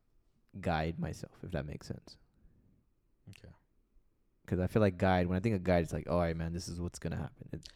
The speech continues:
Speaker 2: I guess I meant more like mentor.
Speaker 1: Oh, yeah.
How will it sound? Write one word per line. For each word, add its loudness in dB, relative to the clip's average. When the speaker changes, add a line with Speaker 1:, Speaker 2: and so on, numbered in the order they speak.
Speaker 2:
I -4
guess 0
I 4
meant 0
more -2
like 0
mentor. -6
Speaker 1:
Oh, 4
yeah. 6